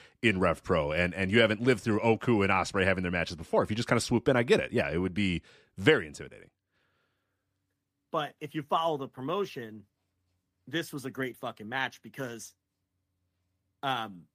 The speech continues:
Speaker 2: from an execution standpoint, I thought both guys were incredible. Will Ospreay's always incredible. And this was a particularly good night for him. I thought his offense in particular during the portion of the match where he was just beating the living shit out of Oku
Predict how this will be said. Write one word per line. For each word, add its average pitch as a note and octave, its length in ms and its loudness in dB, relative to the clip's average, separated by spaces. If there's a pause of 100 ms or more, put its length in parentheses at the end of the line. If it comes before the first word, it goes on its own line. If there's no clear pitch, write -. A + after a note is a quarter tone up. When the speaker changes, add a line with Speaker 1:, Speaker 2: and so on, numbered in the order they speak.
(260)
Speaker 2:
from D3+ 180 -4
an C#3+ 60 -4
execution D3 580 -4
standpoint, B2 500 -8
I B2+ 80 -2
thought B2+ 240 -6
both B2+ 220 -6
guys A#2+ 280 -2
were A#2 140 -10
incredible. G2 480 -12 (100)
Will F#3 160 -2
Ospreay's D3+ 460 2
always A2+ 200 -6
incredible. G2 440 -16 (800)
And B2+ 100 -6
this C3 140 -6
was A#2+ 100 -8
a A#2 60 -6
particularly C#3 480 -2
good A2+ 200 -6
night A2+ 200 -6
for - 80 -18
him. A#2 180 -6
I A#2+ 100 -2
thought C3+ 280 -2
his A#2+ 420 -6 (1160)
offense D#3 480 2
in C#3 80 -4
particular C#3+ 560 -2
during B2+ 260 -4
the A#2+ 80 -8
portion D3 440 -2
of A#2+ 100 -6
the A#2+ 60 -8
match B2 340 0
where A#2 80 -12
he B2+ 100 -2
was A#2+ 140 -6
just G#2 220 -14 (140)
beating C3+ 300 -4
the C3 100 -2
living A#2+ 320 -6
shit - 600 -8
out A#2 160 -4
of A2 100 -8
Oku C#3+ 420 -2